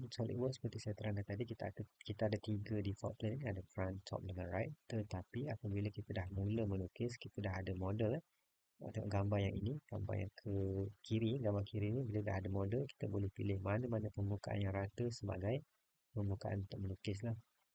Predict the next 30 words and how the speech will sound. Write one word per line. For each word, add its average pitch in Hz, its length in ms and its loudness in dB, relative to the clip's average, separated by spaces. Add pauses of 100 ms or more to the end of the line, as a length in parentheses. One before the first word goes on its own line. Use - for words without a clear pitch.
(140)
Okey. 143 160 -2 (480)
Asal, 117 400 0 (120)
asalnya 123 400 0
kita 139 240 0
ada 107 120 2
tiga, 101 280 0 (280)
tiga 98 320 2
default 95 400 -2
plane, 131 200 -2 (200)
plane 95 200 2
asas, - 440 -2 (160)
right, 104 320 2
top - 240 -6
dengan 92 240 -2
front. 135 240 0 (240)
Ah, 123 80 -6 (160)
tapi 107 280 0
apabila 104 400 2
awak 110 120 0
dah 95 160 0
ada 101 160 0
model, 113 320 4 (600)
dah 110 80 0
boleh 101 200 4
gunakan 117 440 4
mana-mana 104 400 4
permukaan 104 400 0
yang 98 120 2
rata 101 520 2
sebagai 101 480 0